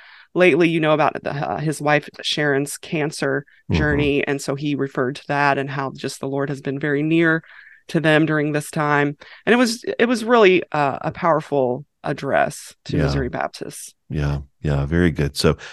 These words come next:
Speaker 2: like Laura said, if you have a moment, go, go find that. It's, it's on their Facebook page. It's on the Missouri
Speaker 1: Mm-hmm.
Speaker 2: Baptist Convention Facebook page,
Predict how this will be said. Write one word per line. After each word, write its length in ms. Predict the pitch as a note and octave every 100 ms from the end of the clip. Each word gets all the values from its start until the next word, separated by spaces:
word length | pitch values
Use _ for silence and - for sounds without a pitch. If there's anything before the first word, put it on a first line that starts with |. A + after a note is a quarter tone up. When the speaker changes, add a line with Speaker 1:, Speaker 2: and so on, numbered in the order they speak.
| -
Speaker 2:
like 140 | A#2
Laura 200 | G#2+ G2+
said, 220 | - F2
if 100 | E2+
you 80 | G#2+
have 120 | G#2
a 40 | F2
moment, 280 | F2 F2 -
go, 240 | F#2 E2+
go 160 | - E2
find 280 | - F2 E2
that. 220 | D#2+ -
It's, 180 | F2 -
it's 200 | - -
on 80 | G2
their 100 | G2+
Facebook 460 | - F2 - F#2+ -
page. 320 | D2+ D#2+ -
It's 140 | -
on 100 | D#2+
the 60 | D2
Missouri 300 | D2 E2+ E2+
Speaker 1:
Mm-hmm. 100 | E2+
Speaker 2:
Baptist 200 | E2 -
Convention 380 | F2 E2 - E2
Facebook 400 | E2 D#2 - C2+
page, 320 | D2 C#2